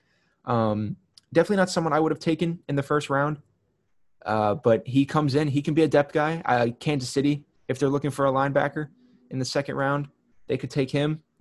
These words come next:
Same thing with Baron Browning out of Ohio State,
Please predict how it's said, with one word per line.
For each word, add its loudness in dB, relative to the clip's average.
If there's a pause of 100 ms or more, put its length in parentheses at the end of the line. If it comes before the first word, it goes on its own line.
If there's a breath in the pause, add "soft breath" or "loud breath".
(100)
Same -2
thing 0
with 0
Baron 0
Browning -2 (180)
out -4
of 0
Ohio 0
State, -2